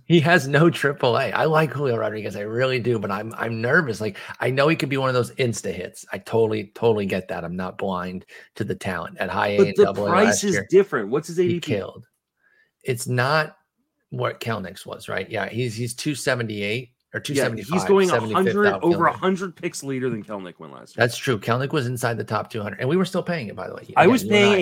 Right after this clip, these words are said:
Speaker 2: a one fifty, one sixty price on Kelenic.
Speaker 1: Yeah, yeah, yeah.
Speaker 2: Um,
Speaker 1: That, okay, that, that, that makes it different. You're a hundred percent correct. That makes it different.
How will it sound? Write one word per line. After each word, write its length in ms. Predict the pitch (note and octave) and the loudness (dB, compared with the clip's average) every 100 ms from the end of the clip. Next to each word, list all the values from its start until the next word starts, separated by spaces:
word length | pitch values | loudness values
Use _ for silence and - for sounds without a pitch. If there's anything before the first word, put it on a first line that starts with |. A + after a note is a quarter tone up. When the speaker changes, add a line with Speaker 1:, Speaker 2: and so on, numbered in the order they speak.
| D3+ C3+ | 2 2
Speaker 2:
a 20 | |
one 220 | E3 F#3 | 2 2
fifty, 460 | - F#3 - E3+ D3 | 4 2 2 -2 -2
one 200 | D3+ E3 | -2 -2
sixty 380 | E3+ D#3+ D3 | -2 -4 -10
price 340 | B2+ C3 A2+ A2+ | -4 0 0 -2
on 140 | F2+ | -12
Kelenic. 300 | F2 D#2+ D2 - _ _ | -14 -18 -18 -20 _ _
Speaker 1:
Yeah, 120 | A2 | -4
yeah, 180 | G#2 G2 | -4 -4
yeah. 240 | G#2+ A#2 A2+ | 0 2 4
Speaker 2:
Um, 80 | |
Speaker 1:
That, 180 | - - | 2 0
okay, 220 | C3 C#3 G#2+ | -2 -2 0
that, 220 | C3 B2+ | 0 2
that, 280 | C3+ C#3+ - | 0 0 0
that 220 | C#3+ D3 | 2 4
makes 220 | D#3 - D3 | 0 0 -6
it 100 | A#2+ | -4
different. 340 | G#2+ - - - | -6 -6 -18 -10
You're 160 | F#2+ | -6
a 60 | F#2 | -4
hundred 200 | G#2 A2+ | -4 -4
percent 300 | A2+ G2+ A2 | -4 -6 -8
correct. 440 | G2 F#2+ - - _ _ _ _ _ _ _ _ _ _ | -8 -10 -12 -20 _ _ _ _ _ _ _ _ _ _
That 160 | G2+ F#2+ | -2 -2
makes 240 | G2+ - | -6 -6
it 120 | G2+ | -8
different. 360 | G2 F#2+ - | -8 -10 -12